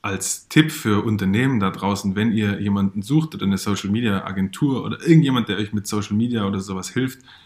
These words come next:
guckt euch einfach die Profile von den Agenturen selber an und entscheidet dann,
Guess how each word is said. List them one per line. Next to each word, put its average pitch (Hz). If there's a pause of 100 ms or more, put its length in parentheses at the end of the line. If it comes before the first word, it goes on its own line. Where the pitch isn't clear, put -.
(280)
guckt -
euch -
einfach 107
die 101
Profile 160
von 107
den 104
Agenturen 101
selber 117
an 131
und 107
entscheidet 113
dann, 135